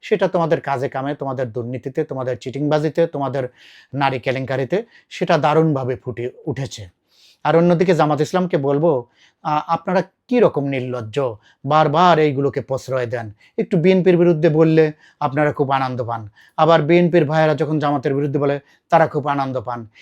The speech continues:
এই আনন্দের ফাঁকে ফাঁকে তারা যে রাক্ষসটা তার রূপে চলে এসেছে এটা আপনারা বুঝতে পারছেন না। আপনারা যদি নিজেদেরকে না সামলান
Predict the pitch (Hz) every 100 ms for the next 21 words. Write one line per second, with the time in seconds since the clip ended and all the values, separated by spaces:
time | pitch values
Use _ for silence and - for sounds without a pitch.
0 | - - 185 196 208 160 160 170 170 180
1 | 170 139 147 160 151 208 185 143 - _
2 | _ - 160 165 170 139 131 _ - 208
3 | - 190 147 123 _ _ - 165 156 143
4 | 185 175 180 175 151 156 139 185 190 156
5 | - _ _ 160 160 147 147 139 127 135
6 | 135 123 117 - 123 117 104 - _ _
7 | 143 143 151 170 156 160 147 151 - _
8 | - 147 143 143 156 190 151 139 135 127
9 | - 135 151 160 110